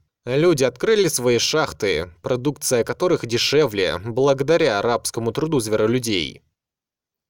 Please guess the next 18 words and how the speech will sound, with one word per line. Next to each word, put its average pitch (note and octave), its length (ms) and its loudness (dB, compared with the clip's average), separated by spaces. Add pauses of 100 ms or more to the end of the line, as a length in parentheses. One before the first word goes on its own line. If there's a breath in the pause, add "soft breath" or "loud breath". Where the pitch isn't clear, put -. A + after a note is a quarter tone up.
(380)
"И G#3 140 -12 (200)
как C4+ 340 -6
ваша A3+ 360 -4
проблема A#3 480 -2
связана C3+ 520 0
с - 120 -2
этим?" F#2 440 -4 (840)
"Наш E3 420 2
народ D#3 320 2
голодает, E3+ 760 2 (160)
и C#3 80 -2
всё A3 240 2
ради E3+ 240 2
того, F#3+ 380 4
чтобы D#3+ 260 0
сохранить G3+ 540 0
пару D3+ 200 0
золотых!" D3+ 760 0